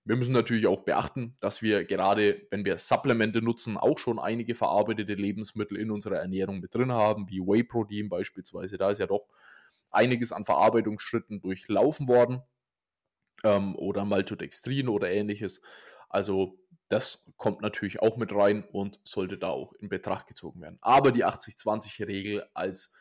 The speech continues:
Grund-, äh, grundsätzliche Richtlinie, an der ihr euch orientieren könnt. Dann wollen wir uns weiter auf die Lebensmittelauswahl konzentrieren. Wir haben also die achtzig zwanzig Regel im Hinterkopf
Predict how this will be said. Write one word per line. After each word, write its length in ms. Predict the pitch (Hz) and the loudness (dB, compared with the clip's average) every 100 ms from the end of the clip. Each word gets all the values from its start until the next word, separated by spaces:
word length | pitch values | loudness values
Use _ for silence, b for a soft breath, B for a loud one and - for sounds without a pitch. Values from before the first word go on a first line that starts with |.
| b b - | b b -4
Grund-, 520 | 127 139 165 - - | 0 2 0 -4 -4
äh, 880 | 110 107 107 110 113 107 104 104 107 | -2 0 0 0 2 4 6 4 2
grundsätzliche 920 | 117 123 120 - - 117 104 98 98 | 2 0 0 -2 -2 -4 -6 -4 0
Richtlinie, 600 | 180 185 160 147 139 - | -2 -2 -2 0 0 0
an 80 | 101 | -2
der 160 | 101 101 | 2 2
ihr 80 | |
euch 120 | 107 - | 0 -6
orientieren 600 | 95 104 98 - 110 95 | -8 -8 -6 -4 -4 -6
könnt. 260 | 90 - _ _ _ _ _ _ _ _ _ - B B B B B - | -12 -14 _ _ _ _ _ _ _ _ _ -20 B B B B B 2
Dann 500 | 165 165 95 73 - - - | 6 6 4 -2 -12 -20 -8
wollen 360 | 104 120 170 | 2 6 8
wir 100 | 170 | 8
uns 320 | 143 143 - - | 6 4 -6 -12
weiter 400 | 85 104 127 127 | -2 2 2 2
auf 160 | 104 - | 0 -2
die 160 | 110 | -8
Lebensmittelauswahl 960 | 98 113 135 131 107 - 85 101 - 98 | -2 -2 -2 -4 -6 -2 -2 -4 -2 -4
konzentrieren. 640 | - 101 107 101 98 87 | -4 -8 -10 -12 -10 -6
Wir 100 | 110 | 0
haben 140 | 156 170 | 4 4
also 160 | 131 | 4
die 100 | 123 | 4
achtzig 320 | 117 - 113 - | 2 2 -4 -4
zwanzig 420 | 110 120 117 113 | -4 -4 -6 -6
Regel 240 | 107 104 90 | -6 -6 -8
im 120 | 104 | -8
Hinterkopf 560 | 143 151 139 131 - | -4 -4 -2 -2 -4